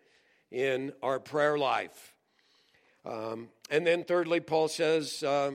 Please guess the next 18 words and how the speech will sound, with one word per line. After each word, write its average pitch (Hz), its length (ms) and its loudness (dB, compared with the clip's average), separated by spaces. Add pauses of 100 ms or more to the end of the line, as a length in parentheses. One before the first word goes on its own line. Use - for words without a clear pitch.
(1300)
"Pray 156 200 0
thankfully." 156 800 0 (560)
Pray 131 180 -4
thankfully. 131 880 -4 (600)
Uh, 113 320 -8
you 135 120 -8
might 151 240 -2
wonder, 135 240 -2
"Well, 131 180 0
what's 151 260 -2
the 156 120 -6
connection 143 680 -4
between 135 460 -4
being 139 280 -2
on 135 200 -2
the 127 80 -2
alert 131 500 -2
and, 113 320 -10